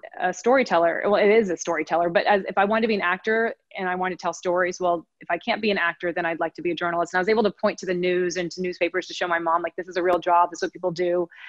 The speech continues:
And so she gave me her blessing on that. So then I went down that road. Um, but I never stopped wanting to be an actor. So my mom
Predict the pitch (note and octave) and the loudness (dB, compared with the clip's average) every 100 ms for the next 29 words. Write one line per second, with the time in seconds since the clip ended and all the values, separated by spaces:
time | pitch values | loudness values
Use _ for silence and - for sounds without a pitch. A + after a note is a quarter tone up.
0 | - - - - F#3+ F#3 F#3 G3 F#3 F3+ | -18 -18 -14 -2 2 2 2 4 4 4
1 | F3+ - F#3 E3+ F#3 E3+ F#3 E3+ - F3 | 2 0 2 2 2 2 0 -2 0 0
2 | E3+ F#3 F3 - E3+ E3+ E3+ D#3 F#3+ F3 | 0 -4 -6 -4 -2 -2 -4 0 2 4
3 | E3+ - F3+ F3 F3 E3+ F#3+ G3 F3+ E3+ | 2 0 -2 0 0 0 -2 0 0 0
4 | E3 F#3 F3+ F3 F3 _ - _ _ - | 0 0 2 0 -4 _ -20 _ _ -2
5 | F3+ E3+ E3 F3+ G3 G3 F#3+ - G#3 G#3 | 0 0 -4 -4 2 4 4 0 -4 -2
6 | G3+ G#3 A3+ G#3+ - _ _ _ _ - | -4 -2 0 0 -4 _ _ _ _ -12
7 | - F#3 E3+ F3+ F3+ F#3 F3 E3 F3 F3 | -2 -2 -2 -4 -4 -4 -8 -8 -6 -4
8 | F3+ F3 _ _ _ _ _ _ _ _ | -6 -10 _ _ _ _ _ _ _ _
9 | - F#3 F#3+ F#3+ F3+ - F#3 F3+ F#3 F#3+ | -6 -2 -2 -2 -6 -2 0 0 0 -2
10 | F3+ F#3 G3 G#3 A3 A#3+ | -2 -2 -2 0 0 -2